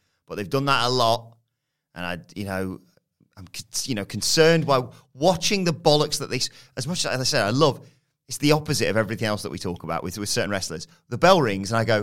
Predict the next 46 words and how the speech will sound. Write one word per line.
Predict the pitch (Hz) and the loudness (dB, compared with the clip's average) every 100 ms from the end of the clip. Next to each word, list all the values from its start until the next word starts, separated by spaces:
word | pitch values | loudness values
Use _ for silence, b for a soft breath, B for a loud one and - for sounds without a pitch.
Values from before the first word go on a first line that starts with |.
| 101 | 0
"Right, | 101 | -2
now | 95 98 | -2 -4
I'm | 90 | -4
into | 85 87 | -8 -8
it." | 80 - b b _ | -10 -10 b b _
All | - 196 | 2 4
the | 196 | 4
bollocks | 170 170 151 | 4 4 2
they | 151 | 0
spout | - - 151 143 - | -2 2 4 4 0
on | 104 | -4
the | 101 | -2
Road | 104 104 95 | 0 0 -2
to, | - 71 82 | -8 -10 -8
for | 85 | -10
example, | 87 76 82 90 | -10 -10 -8 -8
I'm | 87 | -6
like, | 82 - - | -8 -10 -18
"Yeah, | 50 | -14
I | 82 | -14
don't | 71 | -12
care, | - | -14
skip, | - - | -16 -18
skip, | - | -18
skip, | - - | -20 -20
skip, | - - | -20 -10
skip." | 107 113 - - - | -4 -2 -4 -10 -20
<laughs> | - | -20
Just | - 107 | -14 -6
get | 123 - | -6 -4
to | |
the | 104 | -6
bit | 110 98 | -6 -4
where | |
they're, | 95 | -4
like, | 90 90 - | -2 -4 -8
just | 92 | -10
twatting | - 101 92 | -4 -4 -4
each | 87 | -6
other | 98 95 | -6 -6
as | 90 | -4
hard | 90 | -4
as | 87 | -4
they | 82 82 | -10 -10
can. | 87 | -10
I, | 67 | -8